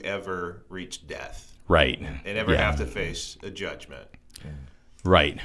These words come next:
Speaker 2: right. And, and so there, there must be something that's endangering people that I, if I were just to talk to you and say,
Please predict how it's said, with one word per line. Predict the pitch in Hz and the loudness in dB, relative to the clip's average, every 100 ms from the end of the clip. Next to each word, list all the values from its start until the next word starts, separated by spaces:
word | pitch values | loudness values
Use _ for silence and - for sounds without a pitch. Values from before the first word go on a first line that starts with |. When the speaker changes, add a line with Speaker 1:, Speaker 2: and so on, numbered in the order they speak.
| - | -2
Speaker 2:
right. | 98 78 76 - | 0 0 -2 -4
And, | 107 107 104 - - - | 0 0 -2 -10 -20 -10
and | 95 | -6
so | - 104 | 0 0
there, | 104 107 104 | 4 4 4
there | 110 113 | 4 6
must | 127 143 | 6 4
be | 156 | 2
something | - - 196 208 135 | 2 4 4 6 6
that's | 104 101 - | 8 6 4
endangering | 90 90 95 92 90 | -2 0 2 2 0
people | 85 80 87 | 0 0 2
that | 85 | 4
I, | 107 - | 4 4
if | 107 104 | 2 4
I | 123 | 4
were | 113 110 | 6 4
just | 107 - | 2 0
to | 92 | 2
talk | - 104 - | 4 4 2
to | 85 | 0
you | 82 80 | 2 2
and | 80 78 | 2 0
say, | - 78 78 | 0 2 0